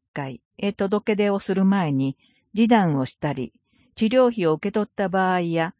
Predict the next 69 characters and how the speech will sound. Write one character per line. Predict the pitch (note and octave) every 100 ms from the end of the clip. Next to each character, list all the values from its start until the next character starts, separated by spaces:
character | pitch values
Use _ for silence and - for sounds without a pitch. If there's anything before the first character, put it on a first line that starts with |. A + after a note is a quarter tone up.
| _ _ _ _
ど | A3+ C4+
う | A#3+
か | F3
へ | C#3+
届 | - E3 G3+ A3+
け |
出 | G#3+ G3+
が | G3
な | F#3
か | G3+ E3+
っ |
た | - C#3
場 | D3 D3
合 | C#3+ C#3
は、 | C#3 D3 - _ _ _ _
被 | A#3 A3
保 | F3
険 | - G3+
者 | G3 G3
証 | - D3
が | C#3 C3+
使 | -
用 | G3 G#3
で | G3
き | F#3+ F#3+
な | E3+
く | D3+
な | D3
る | D3
こ | -
と | C3 C#3
が | C3+
あ | C3
り | D3
ま | D#3
す | - C#3+
の | B2
で、 | B2 - _ _ _ _
ご | D#3 D3+
注 | F#3+ D#3+
意 | C3+
く | - B2+
だ | B2
さ | - C3+
い。 | A2+ - _ _ _ _ _ _ _ _ _ _ _ _ _ _ _ _ _ _ _ _ -
国 | C4 C4 A#3
保 | G3+
の | D3+ C#3+
医 |
療 | C#3+ G3 E3+
費 | E3 D3
は、 | C#3+ - _ _ _ _
加 | G3+
入 | A3 C4 A#3+
者 | - D#3+
の | D3 C3
保 | E3+
険 | E3 C4 B3+
税 | A#3 E3 C#3+
か | D3+
ら | C#3 D3+
支 | - F3
払 | F3 F3+
わ | E3+ D#3
れ | C#3
て | -
い | C3
ま | C3 C3
す。 | - _